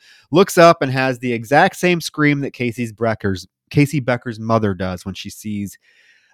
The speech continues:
uh, Casey hanging from the tree. We don't see what she's screaming at initially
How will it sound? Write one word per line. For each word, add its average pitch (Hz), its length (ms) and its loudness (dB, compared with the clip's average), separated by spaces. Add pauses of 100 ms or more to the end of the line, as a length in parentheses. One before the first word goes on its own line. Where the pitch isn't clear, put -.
uh, 101 220 -6
Casey 117 360 -4
hanging 104 360 -6
from 101 160 -12
the 95 80 -10
tree. 120 520 -4 (380)
We 151 220 2
don't 208 240 4
see 175 340 4
what 160 300 4
she's - 280 -8
screaming 160 520 -4
at 175 240 0
initially 185 680 -2